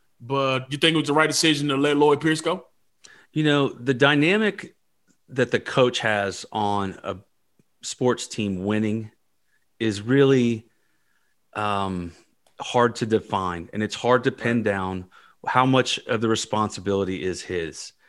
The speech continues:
Speaker 1: Right.
Speaker 2: Now, just like we talked about earlier with Russell Wilson, when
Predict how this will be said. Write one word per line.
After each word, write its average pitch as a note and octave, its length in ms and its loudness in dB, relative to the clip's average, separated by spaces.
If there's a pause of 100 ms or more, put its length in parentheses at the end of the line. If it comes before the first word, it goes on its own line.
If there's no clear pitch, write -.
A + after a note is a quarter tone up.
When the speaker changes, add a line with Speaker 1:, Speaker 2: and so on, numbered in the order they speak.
(160)
Speaker 1:
Right. A#2 220 -10 (360)
Speaker 2:
Now, A2+ 500 2 (280)
just C#3 280 0
like C#3+ 140 2
we D3 100 2
talked C#3 260 2
about C#3 260 2
earlier G#2 680 2
with G#2+ 160 -4
Russell A2 340 0
Wilson, F#2 540 -2 (560)
when A2 380 2